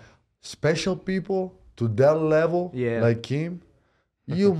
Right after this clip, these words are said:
Speaker 1: must to have issues because, like I said before, there is a logic behind what I said,
Speaker 2: Mm-hmm.
Speaker 1: and you know the most like, uh, special, like, uh, people in the world that, you know, have issues
Speaker 2: Mm-hmm.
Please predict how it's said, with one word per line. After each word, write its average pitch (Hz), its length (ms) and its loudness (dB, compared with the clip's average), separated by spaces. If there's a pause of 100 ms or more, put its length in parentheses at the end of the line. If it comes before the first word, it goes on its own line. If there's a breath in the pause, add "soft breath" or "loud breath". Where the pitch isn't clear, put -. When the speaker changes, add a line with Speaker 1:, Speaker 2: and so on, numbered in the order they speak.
(120)
Speaker 1:
must 170 440 0
to 147 140 2
have 139 300 4
issues 120 800 -4
because, 117 260 2
like 156 260 2
I 175 80 4
said 165 240 -2
before, 139 360 2
there 147 120 2
is 127 120 0
a 123 60 4
logic 123 580 4
behind 120 420 2
what 117 120 2
I 110 120 2
said, 117 240 -2
Speaker 2:
Mm-hmm. 110 60 0
Speaker 1:
and 104 160 -4 (400 loud breath)
you 113 100 -2
know 117 220 0
the 104 120 -2
most 123 420 -2
like, 123 280 0
uh, 107 280 0
special, 123 600 -2
like, 113 440 -2
uh, - 60 -10 (540)
people 120 320 -2
in 113 120 -2
the 107 80 2
world 104 420 0
that, 101 160 -4 (300)
you 113 100 -4
know, 92 240 -6 (340 soft breath)
have 101 180 -2
issues - 640 -10
Speaker 2:
Mm-hmm. 147 300 -2